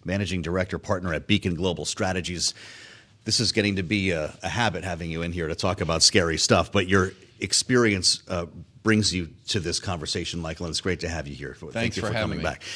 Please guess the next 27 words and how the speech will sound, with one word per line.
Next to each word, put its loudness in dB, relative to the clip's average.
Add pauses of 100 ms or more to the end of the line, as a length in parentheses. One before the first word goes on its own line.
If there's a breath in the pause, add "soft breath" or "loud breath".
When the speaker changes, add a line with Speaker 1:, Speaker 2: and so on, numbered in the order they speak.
(320 loud breath)
Speaker 1:
Um, 0 (720)
this 6
is 4
interesting 6
because 4
Jake 8
Sullivan 4 (240)
told 4 (180)
the 2
briefing 6
room 2
yesterday, 2
"Yeah, 6
I 6
actually 4 (480 loud breath)
already 8
scheduled 8
a 2
classified 6
briefing 4
with 2
the 2
Gang 4
of 0
Eight 4
on -2
this." -4